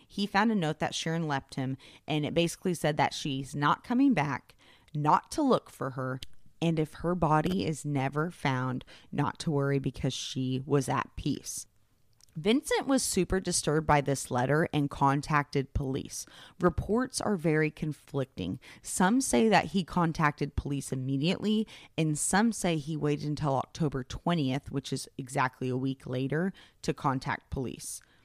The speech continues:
I understand either way. Like,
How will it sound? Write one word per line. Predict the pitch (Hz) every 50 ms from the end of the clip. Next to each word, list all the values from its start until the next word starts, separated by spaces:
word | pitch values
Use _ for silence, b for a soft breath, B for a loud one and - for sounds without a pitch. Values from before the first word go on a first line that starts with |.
| b b b b b _ _ _ _ _ _ _
I | - 170 196 233 285 285 -
understand | 254 254 233 247 220 - - - - 170 165 165 170 165
either | - - - 147 147 143 143 139 131
way. | 123 127 113 87 - - - -
Like, | 143 139 139 -